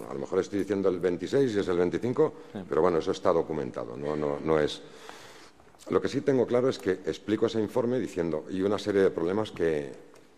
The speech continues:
Speaker 1: que ve-, que entendíamos que se iban a dar, y lo estuvimos comentando en la mañana del día veintisiete.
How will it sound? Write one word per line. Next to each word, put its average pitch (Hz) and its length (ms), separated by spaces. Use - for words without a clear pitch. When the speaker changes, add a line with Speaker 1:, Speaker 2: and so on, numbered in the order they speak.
Speaker 1:
que 80 100
ve-, 76 200
que - 140
entendíamos 78 680
que - 120
se 76 140
iban 73 220
a 71 40
dar, 101 280
y 78 60
lo 69 100
estuvimos 95 400
comentando 98 580
en 80 160
la 78 80
mañana 85 400
del 76 180
día 104 220
veintisiete. 69 720